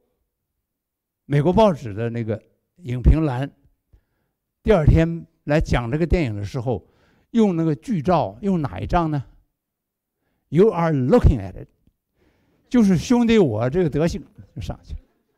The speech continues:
因为我那时候简直是，简直是高兴极了，我这受用不住，我脑子好大了，我说：“嘿，这他妈的，我一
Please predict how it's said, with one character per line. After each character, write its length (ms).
因 100
为 400
我 160
那 160
时 100
候 60
简 200
直 240
是， 320
简 180
直 100
是 60
高 160
兴 140
极 140
了， 200
我 100
这 80
受 220
用 120
不 140
住， 140
我 180
脑 200
子 60
好 180
大 240
了， 60
我 60
说 100
：“嘿， 360
这 120
他 80
妈 180
的， 100
我 100
一 100